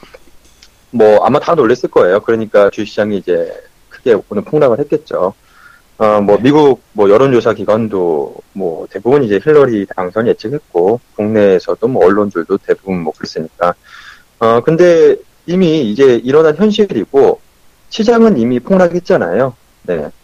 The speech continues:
Speaker 2: 네.
Speaker 1: 그 이미 뭐 시장은 폭락했고 그러면 이제 앞으로 어떻게 될 것이냐 뭐 그 부분에 대해서 이제 사람들이 많이 궁금해하는 것 같아요. 그리고 좀 두려워하고. 그리고 저도 오늘,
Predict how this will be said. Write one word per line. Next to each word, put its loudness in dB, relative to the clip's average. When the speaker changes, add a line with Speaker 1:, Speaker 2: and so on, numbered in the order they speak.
Speaker 2:
네. -14
Speaker 1:
그 4
이미 2
뭐 2
시장은 0
폭락했고 -2
그러면 2
이제 2
앞으로 -2
어떻게 -2
될 0
것이냐 -4
뭐 -2
그 -2
부분에 2
대해서 0
이제 0
사람들이 -4
많이 -4
궁금해하는 0
것 -4
같아요. -2
그리고 -4
좀 -18
두려워하고. -2
그리고 -10
저도 0
오늘, 0